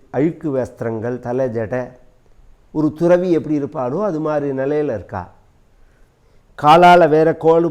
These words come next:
போடுறாருன்ன உடனே இவர் கேட்டார், "உன் சித்தத்துல காமம் இருக்கோன்னு?" கேட்டார். அவ சொன்னா, "கண்ணுலேருந்து கண்ணீர் விழுந்தது, காமம் இல்லைன்னா." ஒரு ஸ்திரீ மூணு நிலையில இருக்கணும் அப்படின்னு சாஸ்திரம் சொல்றது. பாலையா இருக்கணும், பத்னியா இருக்கணும்,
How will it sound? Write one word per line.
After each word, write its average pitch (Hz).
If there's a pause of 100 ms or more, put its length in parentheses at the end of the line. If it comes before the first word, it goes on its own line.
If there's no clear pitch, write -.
போடுறாருன்ன 139
உடனே 143
இவர் 143
கேட்டார், 165
"உன் 131
சித்தத்துல 170
காமம் 196
இருக்கோன்னு?" 143
கேட்டார். 104 (640)
அவ 143
சொன்னா, 156
"கண்ணுலேருந்து 147
கண்ணீர் 135
விழுந்தது, 117 (540)
காமம் 180
இல்லைன்னா." 120 (1160)
ஒரு 135
ஸ்திரீ 202
மூணு 180
நிலையில 175
இருக்கணும் 147 (260)
அப்படின்னு 151
சாஸ்திரம் 147
சொல்றது. 107 (1000)
பாலையா 147
இருக்கணும், 139 (440)
பத்னியா 147
இருக்கணும், 135